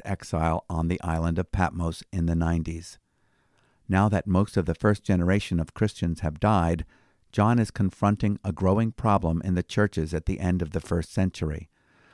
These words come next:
John is the last surviving of the original twelve apostles. Jerusalem and its temple had been destroyed in seventy A D. Christians had been scattered throughout the Roman Empire.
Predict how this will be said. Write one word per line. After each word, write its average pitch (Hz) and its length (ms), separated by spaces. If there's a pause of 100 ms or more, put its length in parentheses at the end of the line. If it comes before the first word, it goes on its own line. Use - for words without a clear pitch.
(160)
John 101 240
is 85 140
the 85 140
last 90 400
surviving 87 600
of 80 160
the 85 120
original 87 440
twelve 87 400
apostles. 98 720 (520)
Jerusalem 104 600
and 104 160
its 117 160
temple 90 520 (140)
had 90 160
been 92 140
destroyed 90 600
in 80 140
seventy 87 460
A 87 160
D. 80 360 (540)
Christians 85 540
had 90 180
been 90 140
scattered 101 500
throughout 87 400
the 82 100
Roman 98 320
Empire. 80 600